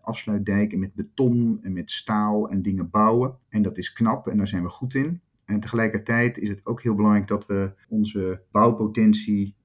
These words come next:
van de natuur benutten. En dat gebeurt ook volop. Dus ik denk zelf dat Nederland echt een land kan worden wat wereldleider is in oplossingen van werken met de natuur, met goede effecten op zowel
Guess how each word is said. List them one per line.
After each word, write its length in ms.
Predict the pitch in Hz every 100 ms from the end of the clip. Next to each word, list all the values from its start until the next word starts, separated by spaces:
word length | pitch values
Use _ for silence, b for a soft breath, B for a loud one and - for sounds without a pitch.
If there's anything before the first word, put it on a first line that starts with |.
| _
van 280 | _ 110 104
de 100 | 101
natuur 420 | 92 - 135 101
benutten. 400 | 101 98 85 -
En 60 | 95
dat 140 | 110
gebeurt 320 | - 110 131
ook 160 | 127 -
volop. 500 | - 107 - - - _ _
Dus 120 | -
ik 180 | 135 127
denk 180 | 117
zelf 480 | 110 127 143 170 -
dat 200 | 104 113
Nederland 840 | 110 117 131 127 117 113 110 - _
echt 300 | 131 127 -
een 100 | 117
land 240 | 127 139
kan 180 | - 117
worden 220 | 110 107
wat 120 | 104
wereldleider 800 | 98 127 131 107 107 113 113 110
is 320 | 95 101 - -
in 220 | 101 101
oplossingen 640 | 127 127 120 - 110 101 95
van 300 | 107 101 92
werken 460 | 117 120 - 104
met 260 | 104 113 104
de 100 | 107
natuur, 760 | 98 85 - 123 131 143 135 - -
met 200 | 101 98
goede 340 | - 139 117
effecten 540 | 101 - 113 110 107 -
op 140 | 95
zowel 640 | - 98 117 117 110 110